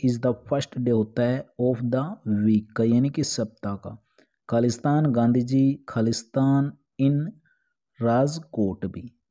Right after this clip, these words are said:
क्वेश्चन नंबर फिफ्टी एट राइट आंसर हो जाएगा, "Did गांधी जी", यानी कि क्वेश्चन मार्क है, तो क्वेश्चन मार्क से पहले when,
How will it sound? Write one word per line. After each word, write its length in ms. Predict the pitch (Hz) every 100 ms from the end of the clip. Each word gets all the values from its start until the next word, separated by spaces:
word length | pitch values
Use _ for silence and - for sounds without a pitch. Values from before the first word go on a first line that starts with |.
| -
क्वेश्चन 300 | 123 - 139
नंबर 240 | 139 143
फिफ्टी 640 | 131 120 113 - 131 _ -
एट 340 | 120 131 139
राइट 420 | 123 104 107 127
आंसर 260 | 147 147 139
हो 100 | 123
जाएगा, 420 | 120 120 123 143 _ _ _ _ _ _ _
"Did 460 | 104 104 156 180 202 131
गांधी 360 | 113 123 127 127
जी", 380 | 135 143 123
यानी 180 | 123 156
कि 120 | 160
क्वेश्चन 380 | 147 143 - 160
मार्क 400 | 131 120 131 135
है, 120 | 123
तो 140 | 123 117
क्वेश्चन 360 | - 123 -
मार्क 300 | 127 123 127
से 120 | - 147
पहले 300 | 123 120 127
when, 420 | 113 104 117